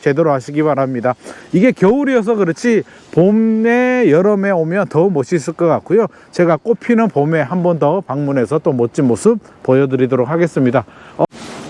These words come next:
주민 쉼터에 제가 올라왔는데요. 아, 멋있습니다. 멋있고요. 주민 쉼터에서 한번 멋지게 경치 한번 구경하시죠. 아파트 잘 지었죠? 아, 여기 분수에 물이 흐르고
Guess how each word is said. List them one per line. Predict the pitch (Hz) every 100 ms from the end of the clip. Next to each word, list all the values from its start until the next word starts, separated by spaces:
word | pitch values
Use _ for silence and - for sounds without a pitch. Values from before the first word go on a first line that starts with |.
| - -
주민 | 165 190 226 240
쉼터에 | 233 - 240 - 226 196 185
제가 | 147 147
올라왔는데요. | 143 151 143 123 117 143 185 104
아, | 147 156
멋있습니다. | 131 120 147 - 113 110 135 185 202 123
멋있고요. | 104 120 143 139 170
주민 | 165 135 160
쉼터에서 | 156 196 185 190 156 127 143 180
한번 | 165 131 131 143
멋지게 | 123 127 156 131 143 208 - - - - - - - - - - - -
경치 | 143 160
한번 | 135 139 131
구경하시죠. | 147 139 139 139 156 147 226 214 - - -
아파트 | - 175 165
잘 | - 151
지었죠? | 175 185 - 220 202 -
아, | 127 156 160 147
여기 | 147 175
분수에 | - 165 165 180 180 190
물이 | 135 156
흐르고 | 180 180 180 170 151 180